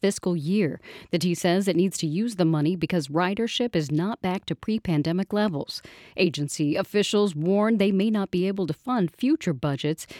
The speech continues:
if they have to keep using money from the reserve. Dozens of black student groups at Harvard say the university failed to protect black students during a swatting incident. Earlier this month, campus police held several students in an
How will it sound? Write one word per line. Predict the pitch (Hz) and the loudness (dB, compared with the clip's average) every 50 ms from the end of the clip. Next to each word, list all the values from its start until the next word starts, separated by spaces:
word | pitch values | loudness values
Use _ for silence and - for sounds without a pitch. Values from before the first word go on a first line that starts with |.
| - - | -12 -6
if | - 165 | -6 -2
they | - 202 | -2 0
have | 160 185 202 214 | 0 0 0 -2
to | - - | -4 -10
keep | - - 208 - - | -4 -4 -4 -2 0
using | 180 202 208 - 175 143 156 156 - | -2 -2 0 0 2 2 2 0 0
money | 170 190 196 170 170 180 220 247 185 135 | 0 0 2 2 4 4 4 4 2 0
from | 135 - - 156 156 | -2 -2 0 0 2
the | 156 151 | 2 2
reserve. | 143 156 151 139 190 208 190 147 - - - - - - _ _ _ _ - - - - - - - _ | 0 0 0 0 0 -2 -2 -4 -6 -10 -18 -20 -20 -20 _ _ _ _ -20 -20 -20 -20 -20 -20 -12 _
Dozens | - 185 180 143 139 156 143 135 - | 2 2 2 2 2 0 0 0 0
of | 156 127 | -4 -4
black | - 147 160 160 170 175 - | -2 0 2 2 2 0 -2
student | - - - 196 180 208 208 196 - | -6 -2 -2 -2 0 0 0 -2 0
groups | - 190 196 196 196 - - | 0 2 2 2 2 2 0
at | 208 175 | 0 0
Harvard | 185 - - 196 208 214 175 170 170 170 160 | 0 -2 -2 0 0 2 2 2 2 2 0
say | - - - 180 175 196 | -2 -2 0 0 2 2
the | 175 175 | 2 0
university | 165 151 165 190 202 208 185 185 185 202 208 - - 208 214 220 | 0 2 2 2 2 0 0 0 0 0 -2 -2 0 0 0 0
failed | 208 - - 185 180 202 208 220 | 0 0 2 2 2 2 2 0
to | - 220 | -2 -2
protect | 170 - 160 - - - 214 208 - - | 0 0 -2 -2 0 -2 -2 -2 -2 -2
black | - 175 180 185 208 208 | 0 2 2 2 0 -2
students | - - - 226 220 196 170 160 - - - - - - | -4 -4 -2 -2 0 2 2 0 0 -2 -10 -14 -14 -4
during | - 185 185 190 202 208 | 0 2 4 4 4 2
a | 208 | 0
swatting | - - - 220 202 214 220 202 185 151 151 | -2 -2 -2 0 2 2 2 2 2 0 0
incident. | - - 165 147 - 160 131 143 - - - - - - - - - - | 2 0 -2 -2 -2 -4 -6 -6 -6 -8 -12 -18 -18 -18 -20 -18 -6 0
Earlier | - 185 170 175 160 160 151 | 2 4 4 4 4 2 2
this | 139 160 - - | 0 -2 0 2
month, | 185 180 175 160 - - | 2 4 4 2 0 -2
campus | - 202 190 180 - - 160 - | -2 0 0 0 0 -2 -6 -6
police | - - 160 156 170 180 185 185 - | -6 -4 2 2 2 2 2 0 -2
held | - - 190 180 180 175 - | -2 0 2 4 2 2 0
several | - - - 214 202 196 175 180 160 156 | -4 -2 2 2 2 2 2 0 0 0
students | 160 - - - 208 170 147 160 170 175 - - | 0 -2 -2 -2 -2 0 2 2 2 2 2 2
in | 180 156 | 2 2
an | 156 151 160 | 4 2 0